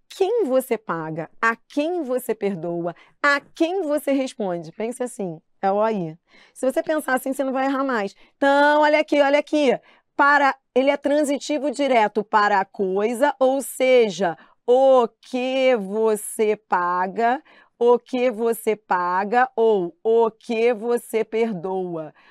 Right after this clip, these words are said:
O que você paga e o que você perdoa será o A D.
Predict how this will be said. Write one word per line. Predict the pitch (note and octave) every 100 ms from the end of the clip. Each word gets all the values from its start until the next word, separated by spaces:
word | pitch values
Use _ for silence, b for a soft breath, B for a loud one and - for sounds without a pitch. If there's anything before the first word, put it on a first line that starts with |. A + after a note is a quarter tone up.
| b -
O | B3
que | - D4+ E4+
você | C4+ C#4+ - C4
paga | C4 A3 F#3 F3 E3 E3 -
e | G#3+
o | G#3+
que | G3 - B3+
você | G#3+ A3 G#3+ G#3
perdoa | - F#3+ E3+ D#3+ G#3+ A3+ F#3 E3
será | - - A3 G3 G#3
o | A3
A | A#3
D. | A#3 G3 F#3